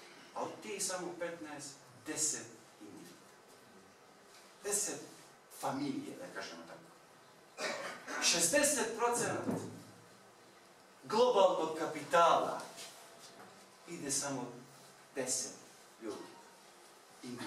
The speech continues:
oni kontroliše cel kapital sveta. Ovo je bio taj devetnaesti vek. Samo dvije imperije nisu to dozvoljile. Osmanlijska imperija i Germanska i Nemačka. Wilhelm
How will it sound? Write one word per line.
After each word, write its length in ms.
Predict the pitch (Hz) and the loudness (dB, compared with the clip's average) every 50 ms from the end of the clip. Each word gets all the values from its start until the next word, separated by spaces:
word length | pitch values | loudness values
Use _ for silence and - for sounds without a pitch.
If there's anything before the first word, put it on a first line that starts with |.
| - - - - - - - - - - - - | -10 -10 -12 -14 -16 -18 -18 -18 -16 -12 -4 2
oni 360 | 226 233 247 220 - - - | 4 4 6 6 4 2 2
kontroliše 640 | 175 165 - - 196 196 202 196 - - - 143 - - | 0 0 0 0 0 0 0 0 -2 -4 -6 -6 -8 -4
cel 320 | - - - 269 262 240 214 - - | 0 0 2 4 4 4 4 4 2
kapital 480 | - 156 - - - - - 135 - | 0 0 0 -2 -4 -4 -2 -2 -2
sveta. 240 | - - - - - - - - - - - - - - - - - - - - - - - - | -2 -4 -6 -10 -12 -16 -20 -20 -20 -20 -20 -20 -20 -20 -20 -20 -20 -20 -20 -20 -20 -20 0 6
Ovo 220 | - 285 294 285 262 | 8 8 8 8 6
je 160 | 226 202 185 | 6 6 4
bio 220 | - 190 180 170 | 4 2 2 2
taj 360 | 175 - - 156 156 - 127 135 | 2 4 4 6 6 6 4 2
devetnaesti 640 | 135 131 135 127 127 123 123 120 - - - 107 | 2 0 0 0 0 -2 0 0 0 -2 -2 -4
vek. 200 | 107 - 170 - - - - - - - - - - - - - - - - - - - - - - - - - - - - - | -6 -8 -8 -10 -10 -14 -16 -18 -20 -20 -20 -20 -20 -20 -20 -20 -20 -20 -20 -20 -20 -20 -20 -20 -20 -20 -20 -20 -20 -18 -6 2
Samo 260 | - 269 269 262 254 | 6 6 8 8 8
dvije 220 | 254 277 262 254 233 | 6 6 4 4 4
imperije 460 | 226 - - 214 208 180 165 160 156 | 2 4 6 6 6 6 6 4 2
nisu 320 | 151 156 - - 139 - | 0 0 0 -2 -2 -2
to 160 | 139 123 120 - | -4 -4 -4 -4
dozvoljile. 420 | - - - - - 90 - - - - - - - - - - - - - - - | -6 -8 -6 -6 -6 -6 -8 -8 -10 -10 -10 -10 -12 -14 -18 -18 -20 -20 -20 -16 -8
Osmanlijska 680 | - - - - 294 - - - - - - - - - | -4 -2 -2 0 0 0 -2 -2 -2 -4 -4 -4 -4 -4
imperija 380 | - - - - - - - - - - - - - - - - - - - - - - - - - - - - - - - | -6 -8 -12 -14 -14 -14 -14 -16 -18 -18 -20 -20 -20 -20 -20 -20 -20 -20 -20 -20 -20 -20 -20 -20 -20 -20 -20 -20 -18 -14 -12
i 120 | 135 147 143 - - - - - - - - - - - - | -12 -12 -12 -14 -16 -18 -20 -20 -20 -20 -20 -20 -16 -4 0
Germanska 520 | - - - - - - - - - - | 2 2 2 2 -2 -6 -6 -8 -8 -10
i 40 | - | -12
Nemačka. 520 | - - - - - - - - - - - - - - - - - - - - - - - | -10 -8 -6 -6 -6 -8 -10 -12 -14 -16 -18 -18 -20 -20 -20 -20 -20 -20 -20 -20 -20 -20 -16
Wilhelm 600 | - - 196 - 285 294 254 254 269 269 262 262 | -6 0 2 4 4 4 6 8 8 6 6 4